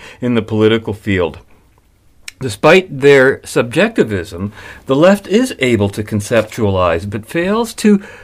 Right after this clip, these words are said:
concretize its concepts because those concepts are so unreal. They don't correspond to known laws of nature, morality, or science.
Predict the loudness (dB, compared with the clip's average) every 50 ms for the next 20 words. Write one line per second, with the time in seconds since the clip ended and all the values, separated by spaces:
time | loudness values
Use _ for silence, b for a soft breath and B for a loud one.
0 | B B B -6 0 2 2 4 2 2 0 -2 -4 -4 -4 -4 -4 -2 -2 -4
1 | -4 -6 -8 -10 -10 -8 -6 -4 -4 -4 -6 -8 -6 -6 -6 -6 -6 -8 -10 -10
2 | -4 -2 -2 -2 -2 -4 -8 B B B B B B -4 -4 -2 -2 0 2 2
3 | 2 2 2 2 0 -2 -2 -2 -6 -8 -6 -2 -2 0 0 0 0 0 0 0
4 | 0 0 0 0 -2 -2 -6 -10 -20 _ _ _ b b b b b b b b
5 | b b b _ -20 -18 -10 -6 -4 -2 2 2 2 2 0 -4 _ _ _ -6
6 | -2 0 0 0 -2 -4 -4 -2 -2 0 0 0 -2 -2 -2 -2 0 0 0 0
7 | 0 0 0 0 0 0 0 0 0 -2 -2 -4 -6 -4 -2 0 0 0 0 -2
8 | -4 -6 -4 -2 -2 -2 -2 -2 -4 -4 -2 0 0 2 2 2 0 0 0 -2
9 | -4 -4 -6 -6 -6 -4 -2 0 0 0 -2 -4 -8 -12 -20